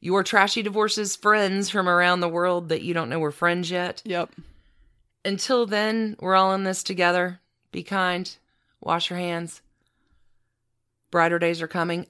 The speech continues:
Speaker 1: Oh, no, we're not done.
Speaker 2: <laughs> We're not
Speaker 1: I've been
Speaker 2: done.
Speaker 1: drinking out of my
Speaker 2: <laughs>
Speaker 1: awesome,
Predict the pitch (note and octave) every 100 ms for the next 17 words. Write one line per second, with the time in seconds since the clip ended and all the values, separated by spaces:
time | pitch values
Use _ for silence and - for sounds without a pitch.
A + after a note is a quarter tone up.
0 | - A#3+ D4 E4 F4 A#3+ D#3+ D3+ G#3+ E4
1 | B3 D4 E4 G#4 - C4+ A3+ F3+ C3 A2
2 | B3 - - - C4+ G3 E3+ F3 F3 G#3
3 | B3 E4+ E4 A3 F#3 F3+ F3+ F3 - -
4 | - G3 G#3 A3 B3 - A3